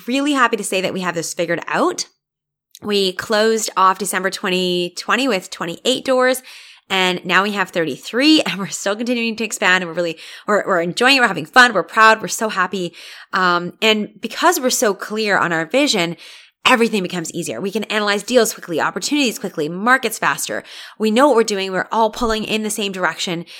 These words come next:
And that's, I believe, a big part of the reason why it's expanded so quickly. So, um, I'm talking specifically about real estate here, but honestly, this applies to any business. When you're clear on your mission, when you're clear on what you do and what you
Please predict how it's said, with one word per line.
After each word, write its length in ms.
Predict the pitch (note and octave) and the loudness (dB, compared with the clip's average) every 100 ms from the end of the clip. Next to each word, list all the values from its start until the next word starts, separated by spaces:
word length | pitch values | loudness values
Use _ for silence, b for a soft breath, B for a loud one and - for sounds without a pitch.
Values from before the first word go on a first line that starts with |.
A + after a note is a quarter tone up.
| B B | B B
And 220 | G3 F#3 | 0 2
that's, 220 | F#3 G3 - | 4 2 0
I 140 | F#3 F#3 | -2 -2
believe, 280 | F#3 A3+ | -2 0
a 60 | F#3+ | -2
big 340 | - D4 D4 | -4 -2 -2
part 160 | A3+ G#3+ | 0 -2
of 40 | |
the 40 | G3+ | -2
reason 220 | G3 F#3 | -4 -4
why 120 | F3 | -2
it's 120 | E3+ | -2
expanded 420 | E3 - F#3 F3 F3 | -4 -4 -2 -2 -4
so 100 | D3 | -8
quickly. 340 | F#3 - A#2 | -8 -8 -8
So, 460 | - G#3 F#3 F#3 F3+ B B B - | -4 -2 2 2 0 B B B -2
um, 340 | E3+ D#3+ - - | 0 0 -6 -8
I'm 100 | F3+ | -4
talking 300 | B3+ E4 F4+ | -2 0 -2
specifically 320 | A3+ B3 A3+ | 2 2 4
about 180 | G3+ - | 4 2
real 140 | G#3+ | 0
estate 240 | B3+ C#4+ C4 | 0 0 0
here, 320 | C#4 C4+ C4 B B | 0 -2 -2 B B
but 120 | G#3 | 4
honestly, 320 | F#3+ C#4 F4+ G4+ | 6 6 2 0
this 140 | F#4+ | -2
applies 260 | - C#4+ C#4 | 0 0 0
to 140 | - | -4
any 160 | G#3 C4+ | -4 0
business. 360 | E3+ - - | -2 -2 -4
When 120 | G3+ | -4
you're 200 | G#3 G3+ | -2 -2
clear 360 | - - A3+ C4+ | -2 -2 2 2
on 100 | C4+ | 2
your 100 | F#3+ | 0
mission, 240 | F3 - D#3 | -2 -4 -4
when 80 | |
you're 80 | D#3+ | -8
clear 260 | - B3+ C#4+ | -4 2 4
on 100 | B3+ | 4
what 140 | A#3 | 0
you 100 | G3+ | -2
do 100 | F3+ | -2
and 80 | F3 | -4
what 80 | |
you 80 | E3+ | -4